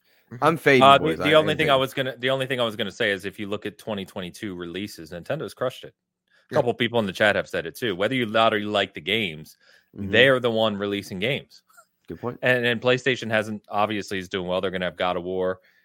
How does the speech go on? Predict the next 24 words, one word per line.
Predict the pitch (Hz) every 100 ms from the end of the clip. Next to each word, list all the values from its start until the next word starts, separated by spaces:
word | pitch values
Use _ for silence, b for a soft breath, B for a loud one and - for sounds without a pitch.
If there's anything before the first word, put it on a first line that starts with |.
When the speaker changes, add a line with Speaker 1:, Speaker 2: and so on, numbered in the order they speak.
| b -
Speaker 2:
and, | 90 87 85
uh, | 85 80
Gran | 78 98 92
Turismo | - 92 85 85
and, | 82
Fr-, | 95 92
and | 104 85
Horizon, | 82 87 110 104 82 82 131
you | 101
know, | 90 82
in |
the | 82
game. | 85 82
Xbox, | 87 - 90 85 -
we've | 87 78
already | 85 76
talked | - 82 _
about. | 71 73
They |
haven't | 82 78
done | 85 80
well | 98 85
this | -
year. | 76